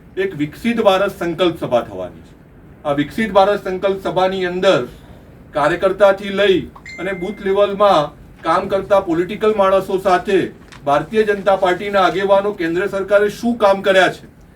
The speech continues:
એ વિકસિત ભારત સંકલ્પ સભાની અંદર જઈ અને કેન્દ્ર સરકારની સિદ્ધિઓની વાત કરશે.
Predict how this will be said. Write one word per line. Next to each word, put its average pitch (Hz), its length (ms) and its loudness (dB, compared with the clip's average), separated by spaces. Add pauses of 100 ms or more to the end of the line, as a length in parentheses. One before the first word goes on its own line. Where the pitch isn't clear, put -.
(160)
એ 180 100 2
વિકસિત 160 440 -4
ભારત 196 320 2
સંકલ્પ 190 380 -4
સભાની 185 400 -2
અંદર 175 300 -2
જઈ 185 260 2 (340)
અને 180 160 -6
કેન્દ્ર 180 380 -2
સરકારની 196 440 0
સિદ્ધિઓની 180 540 -4
વાત 151 360 2
કરશે. 104 280 -14